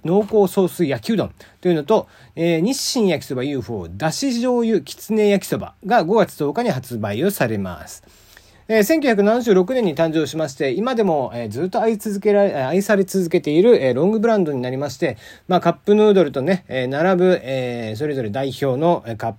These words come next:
プうどん、そしてカップ焼きそばというお話になるんですけども、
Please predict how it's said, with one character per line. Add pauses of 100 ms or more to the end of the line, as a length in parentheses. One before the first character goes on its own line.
(120)
プ
う
ど
ん、
そ
し
て
カ
ッ
プ
焼
き
そ
ば
と (360)
い
う
お
話
に
な
る
ん
で
す
け
ど
も、